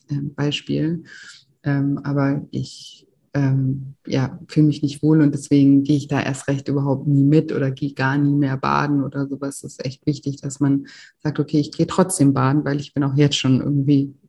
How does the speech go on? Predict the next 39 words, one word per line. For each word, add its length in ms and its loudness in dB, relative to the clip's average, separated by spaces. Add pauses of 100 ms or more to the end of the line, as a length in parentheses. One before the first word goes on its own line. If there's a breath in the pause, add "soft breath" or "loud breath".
(220)
gut 220 4
so, 200 0
wie 80 4
ich 180 -4
bin 240 8
und 160 2
natürlich 400 0
darf 240 -4
ich 140 -6
abnehmen, 360 0
wenn 120 0
ich 180 -8 (120)
das 140 -18
möchte, 320 2
meiner 260 0
Gesundheit 380 -2
zuliebe 440 0
und 160 -4
auch 120 -6
mir 200 6
zuliebe, 580 4
einfach 340 -6
um 160 -4
in 140 -2
Balance 500 2
zu 120 -4
sein 420 0
und 300 -6
um 160 -4
mich, 300 -12
äh, 140 -4 (140)
wohl 240 6
zu 140 -4
fühlen“, 420 0
weil 260 -4 (640 loud breath)
ich 100 -20
glaube 220 2
nicht, 180 2
dass 300 -4